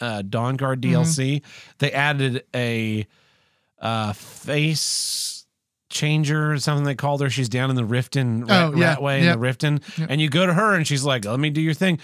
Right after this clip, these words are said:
Speaker 1: So one of the first things I did after, 'cause I had played the shit out of the game by the time Dawn
Speaker 2: Uh-huh.
Speaker 1: Guard came out, one of the things that I did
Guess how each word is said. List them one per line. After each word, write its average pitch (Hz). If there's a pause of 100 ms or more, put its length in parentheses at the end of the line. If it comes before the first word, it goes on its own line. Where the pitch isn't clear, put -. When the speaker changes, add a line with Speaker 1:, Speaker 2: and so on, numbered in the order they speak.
(160)
Speaker 1:
So -
one 226
of 247
the 196
first 220
things 196
I 175
did 180 (100)
after, 151
'cause 139
I 214
had 170
played 139
the 110
shit -
out 165
of 139
the 131
game 123
by 117
the 117
time 123
Dawn 135
Speaker 2:
Uh-huh. 170
Speaker 1:
Guard 175
came 135
out, 123 (320)
one 196
of 233
the 185
things 202
that 190
I 175
did 220